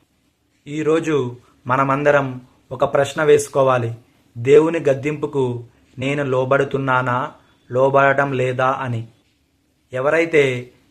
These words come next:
దేవుని మాటలు వినడానికి విధేయత చూపుతారో దేవుని మాటలు వాళ్ళ చెవికి వినబడతాయి, అంటే పనిచేస్తాయి. ఆయన మాట వింటే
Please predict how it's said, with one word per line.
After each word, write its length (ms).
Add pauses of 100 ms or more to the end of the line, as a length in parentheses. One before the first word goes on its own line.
(120)
దేవుని 380
మాటలు 460
వినడానికి 840 (340)
విధేయత 600
చూపుతారో 680 (420)
దేవుని 400
మాటలు 680 (460)
వాళ్ళ 360 (100)
చెవికి 560 (420)
వినబడతాయి, 760 (300)
అంటే 500 (360)
పనిచేస్తాయి. 800 (1500)
ఆయన 220
మాట 280
వింటే 680